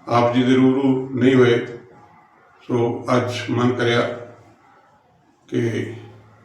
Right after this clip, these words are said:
ਇੱਕ ਵਿਸ਼ਾ ਭ੍ਰਿਸ਼ਟਾਚਾਰ ਦਾ, ਜਿਸ ਬਾਰੇ ਪੰਜਾਬ ਸਰਕਾਰ ਕਾਫੀ ਸਖਤ ਹੈ, ਪਰ ਜਿਹੜੇ ਭ੍ਰਿਸ਼ਟਾਚਾਰੀ ਨੇ, ਉਹ ਸਰਕਾਰ ਦੇ ਖਿਲਾਫ ਕਾਫੀ ਸਖਤ ਨੇ।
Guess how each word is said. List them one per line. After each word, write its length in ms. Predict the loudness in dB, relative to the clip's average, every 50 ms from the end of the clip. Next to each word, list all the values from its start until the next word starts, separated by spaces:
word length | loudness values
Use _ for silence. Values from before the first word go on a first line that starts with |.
| _ _ _ _ -10 -6
ਇੱਕ 180 | -6 -6 -4
ਵਿਸ਼ਾ 360 | -2 -4 -2 0 2 2 2 2 2 -2 -6 -12 -18 -20 -20 -20 _ _ _ -4
ਭ੍ਰਿਸ਼ਟਾਚਾਰ 720 | 0 0 0 0 2 4 4 4 6 6 6 6 6 4
ਦਾ, 320 | 2 0 -2 -2 -6 -10 -14 -12
ਜਿਸ 200 | -8 -8 -8 -2
ਬਾਰੇ 300 | 2 4 4 4 4 0 -2 -6 -10 -12 -16 -20 -20 -20 -20 _ _ _ _ _ _ _ _ _ _ _ _ _ _ _ _ -20 _ _ -4
ਪੰਜਾਬ 380 | 0 2 4 6 6 6 6
ਸਰਕਾਰ 640 | 4 2 -2 0 2 4 4 4 4 4 0 -4 -6 -2
ਕਾਫੀ 540 | 2 4 4 4 6 8 8 8 8 6 0 -6 -12 -16 -20 -20 -20 -20
ਸਖਤ 440 | -12 0 2 2 2 2 0 0
ਹੈ, 360 | 0 0 0 -2 -6 -10 -16 -18 -20 -20 -20 _ -20 -20 _ -20 _ _ -20 -20 -20 _ _ 2
ਪਰ 460 | 4 4 6 4 2 0 -2 -4 -8 -10 -12 -20 -20 -20 -20 -20 _ _ _ _ _ _ _ _ _ _ _ _ _ _ _ _ _ _ _ 0
ਜਿਹੜੇ 200 | 2 6 6 6
ਭ੍ਰਿਸ਼ਟਾਚਾਰੀ 680 | 6 6 4 4 4 4 4 4 6 6 6 6 6 6
ਨੇ, 360 | 6 6 4 4 4 2 -4 -8 -16 -20 -20 _ _ _ _ _ _ _ -10 -2
ਉਹ 120 | 0 0
ਸਰਕਾਰ 540 | 2 2 0 2 4 4 4 4 4 2 0
ਦੇ 60 | 0
ਖਿਲਾਫ 540 | 0 0 0 0 0 -2 -4 -8 -12 -8 -4
ਕਾਫੀ 300 | -4 -4 -4 -4 -8 -8
ਸਖਤ 300 | -10 -10 -10 -12 -10 -10
ਨੇ। 100 | -10